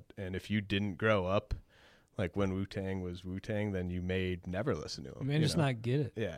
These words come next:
Speaker 2: I
Speaker 1: Yeah,
Speaker 2: don't
Speaker 1: you may,
Speaker 2: know.
Speaker 1: yeah, you might just not get it.
Speaker 2: Yeah, and I think it's also worth noting with this grade that, I mean, I got a seventy high grade. I think in the industry they're highly respected, and they definitely,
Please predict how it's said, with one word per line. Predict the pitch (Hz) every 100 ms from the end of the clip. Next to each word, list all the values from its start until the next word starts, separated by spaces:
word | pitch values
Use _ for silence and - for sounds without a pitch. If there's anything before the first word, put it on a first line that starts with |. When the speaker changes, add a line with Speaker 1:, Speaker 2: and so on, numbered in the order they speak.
| -
Speaker 2:
I | 131
Speaker 1:
Yeah, | 143
Speaker 2:
don't | 127
Speaker 1:
you | 127
may, | 120
Speaker 2:
know. |
Speaker 1:
yeah, | 147
you | 113
might | 95 110
just | 113 -
not | 104 -
get | 107
it. | 98 - - - - - -
Speaker 2:
Yeah, | 113 101
and | 113 123
I | 131
think | 135 180 - - _ -
it's | - - - - -
also | - 147 165
worth | 139 127
noting | 135 135 131 127
with | 120
this | - 123
grade | - 131 123 120
that, | 120 113
I | - - - _ 233
mean, |
I | 269
got | 262
a | 131
seventy | - 131 117 113
high | 160 147
grade. | 123 117
I |
think | 127 139
in | 135
the | 127 127
industry | 127 117 - 117
they're | 113 110
highly | 120 117 113
respected, | 110 - 120 113 123 113
and |
they | 110
definitely, | 117 113 117 110